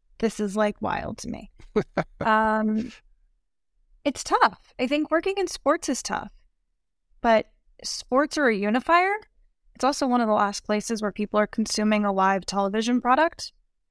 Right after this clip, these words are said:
Speaker 1: Um, and so there's a lot of opportunity, right? Which is why I say I love what I do, because you may have so many differences with somebody,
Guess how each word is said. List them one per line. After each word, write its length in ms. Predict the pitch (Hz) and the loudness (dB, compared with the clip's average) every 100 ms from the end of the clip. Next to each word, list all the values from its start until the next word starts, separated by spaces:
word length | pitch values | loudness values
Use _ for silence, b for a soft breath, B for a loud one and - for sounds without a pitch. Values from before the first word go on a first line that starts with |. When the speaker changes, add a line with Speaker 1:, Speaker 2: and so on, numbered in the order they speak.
| _ _ _ - | _ _ _ -6
Speaker 1:
Um, 540 | 202 196 202 196 196 196 - _ | -2 0 -2 -2 -4 -6 -16 _
and 120 | 226 | -2
so 80 | 247 | 2
there's 160 | 247 254 | 2 2
a 60 | |
lot 260 | 247 220 254 | 2 2 2
of 80 | 254 | 2
opportunity, 800 | 240 247 220 226 233 - - _ _ - 190 | 2 0 -2 0 -2 -2 -12 _ _ -16 -8
right? 160 | 190 | -6
Which 120 | 208 | -6
is 80 | 214 | 0
why 120 | 226 | 0
I 40 | 247 | 2
say 140 | 254 | 2
I 60 | 240 | 2
love 280 | 202 208 202 | 4 2 2
what 100 | 151 | -6
I 80 | |
do, 300 | 185 - 95 - _ _ _ _ _ _ | -6 -8 -10 -12 _ _ _ _ _ _
because 760 | 220 - 214 208 208 196 - - _ _ _ _ _ _ _ _ _ _ | -6 -2 2 2 2 -4 -14 -20 _ _ _ _ _ _ _ _ _ _
you 320 | 220 202 226 285 | -8 -2 0 2
may 340 | 339 339 330 | 4 2 0
have 380 | 269 240 233 208 214 | -2 0 0 0 -8
so 260 | - - 240 | -8 -2 2
many 240 | 247 240 | 2 2
differences 560 | 202 190 208 196 196 202 | -2 -4 -6 -6 -8 -8
with 80 | |
somebody, 540 | - 202 202 208 104 | -6 -6 -4 -6 -8